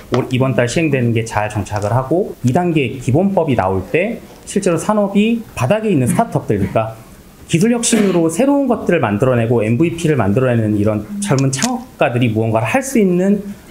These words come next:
판이 한국에서 만들어져야 된다고 개인적으로는 조금 생각을 하고 있고요.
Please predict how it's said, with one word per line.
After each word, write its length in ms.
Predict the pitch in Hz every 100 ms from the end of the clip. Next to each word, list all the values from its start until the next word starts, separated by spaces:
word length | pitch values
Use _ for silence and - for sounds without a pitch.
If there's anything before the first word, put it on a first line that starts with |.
| -
판이 600 | 247 240 127 131 113 95 - - - -
한국에서 680 | - 277 240 - - 120 127
만들어져야 540 | 101 120 131 120 113
된다고 340 | 107 101 98
개인적으로는 640 | 98 107 113 110 104 101 98
조금 260 | 101 104
생각을 420 | 98 143 135 107 135
하고 200 | 165 104
있고요. 400 | - 104 95